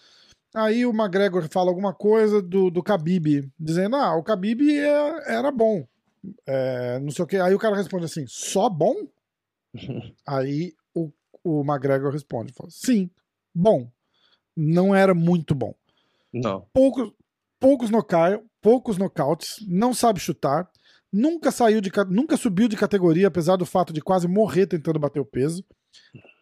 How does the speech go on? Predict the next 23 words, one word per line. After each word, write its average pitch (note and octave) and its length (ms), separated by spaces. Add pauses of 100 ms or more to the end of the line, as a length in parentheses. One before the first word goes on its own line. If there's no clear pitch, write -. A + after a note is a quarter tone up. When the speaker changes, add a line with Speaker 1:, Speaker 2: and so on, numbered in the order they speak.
Speaker 1:
Cancelou A3+ 500
várias F3 360
lutas, F3 280
saiu F#3 300
de F#3+ 80
várias E3+ 260
lutas C#3+ 360
várias E3+ 420
vezes F3 400 (440)
e F#3 80
se - 120
aposentou F3+ 520
cedo. - 360 (580)
Tudo C#4+ 240
isso C4 180
faz A3+ 160
com G#3+ 140
que A3 100
ele G3 120
seja F#3+ 240
um G3+ 40
lutador G3 380
bom, D3+ 480